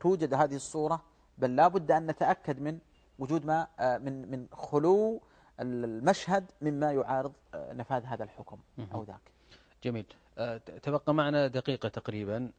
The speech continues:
Speaker 2: آه، ما-، ماذا يمكن أن نقوله، آه، أو أكثر من دقيقة حقيقة، لكن نختم ب-،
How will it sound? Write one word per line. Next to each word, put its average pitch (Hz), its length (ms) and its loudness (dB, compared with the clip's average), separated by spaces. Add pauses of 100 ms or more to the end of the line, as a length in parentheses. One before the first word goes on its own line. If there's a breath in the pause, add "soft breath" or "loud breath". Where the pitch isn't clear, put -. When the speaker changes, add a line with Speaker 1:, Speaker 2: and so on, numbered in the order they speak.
Speaker 2:
آه، 107 720 -8 (540)
ما-، 156 460 -2
ماذا 143 320 -2
يمكن 147 640 -4 (200)
أن 120 240 -8
نقوله، 131 720 -4 (140)
آه، 107 320 -10
أو 190 180 -6
أكثر 120 240 -10
من 110 240 -10
دقيقة 113 360 -8
حقيقة، 110 540 -10 (420 soft breath)
لكن 131 260 -2
نختم 110 380 -6
ب-، - 40 -12